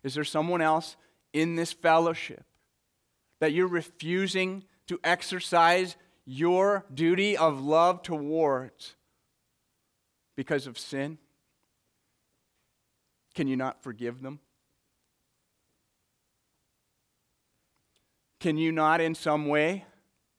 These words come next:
lay down yourself for them? Listen, this is your calling. This is your calling.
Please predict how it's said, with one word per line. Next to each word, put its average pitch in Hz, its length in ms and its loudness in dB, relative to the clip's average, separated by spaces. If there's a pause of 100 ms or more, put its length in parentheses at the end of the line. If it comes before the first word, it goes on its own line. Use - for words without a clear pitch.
(680)
lay 151 280 4
down 160 540 0 (100)
yourself 151 840 0 (1200)
for 143 220 -6
them? 147 320 -4 (2750)
Listen, 135 240 -8
this 139 200 -6
is 135 140 -8
your 131 120 -6
calling. 143 440 -2 (840)
This 147 180 -4
is 139 100 -6
your 147 120 -4
calling. 160 420 2